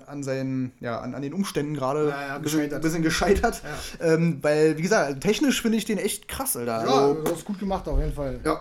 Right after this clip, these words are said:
Speaker 1: kann man auf jeden Fall nicht meckern. Ja, also, Känguru-Chroniken, wer auf Tiere steht, <laughs> der,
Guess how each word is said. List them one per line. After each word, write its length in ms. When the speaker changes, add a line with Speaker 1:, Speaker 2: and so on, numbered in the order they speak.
Speaker 1:
kann 140
man 180
auf 80
jeden 140
Fall 80
nicht 160
meckern. 420
Ja, 220
also, 540
Känguru-Chroniken, 920
wer 540
auf 200
Tiere 240
steht, 380
<laughs> 160
der, 760